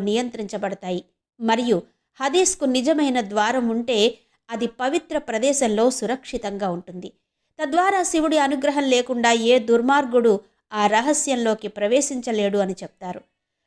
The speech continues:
రెండు, సాత్పురా అడవిలో ఉన్న అంతుచిక్కని గుహల మిస్టరీ.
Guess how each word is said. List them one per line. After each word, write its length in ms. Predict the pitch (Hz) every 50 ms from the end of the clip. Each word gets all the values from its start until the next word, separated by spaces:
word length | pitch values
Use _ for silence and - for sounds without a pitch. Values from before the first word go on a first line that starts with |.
| _ -
రెండు, 340 | - 302 339 349 381 370 330 254 277 320 302 -
సాత్పురా 580 | 311 277 311 359 - - _ 320 302 294 247 - - -
అడవిలో 340 | 226 233 262 277 269 254 254 240 233 240
ఉన్న 120 | 262 302 294 - 226 226
అంతుచిక్కని 680 | 262 294 277 349 311 - 285 254 - - 240 226 214 190 185
గుహల 280 | 214 214 240 262 240 220 196 185
మిస్టరీ. 400 | 202 - - _ 208 202 180